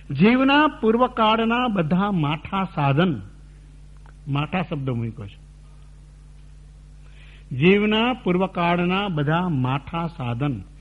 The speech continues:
કલ્પિત સાધન મટવા અપૂર્વ જ્ઞાન સિવાય બીજો કોઈ ઉપાય નથી. અને તે",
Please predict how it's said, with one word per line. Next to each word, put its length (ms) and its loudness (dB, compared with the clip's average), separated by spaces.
કલ્પિત 600 2
સાધન 680 2
મટવા 680 0
અપૂર્વ 500 0
જ્ઞાન 420 4
સિવાય 420 0
બીજો 340 -2
કોઈ 240 -2
ઉપાય 460 -10
નથી. 380 -16
અને 260 4
તે", 560 0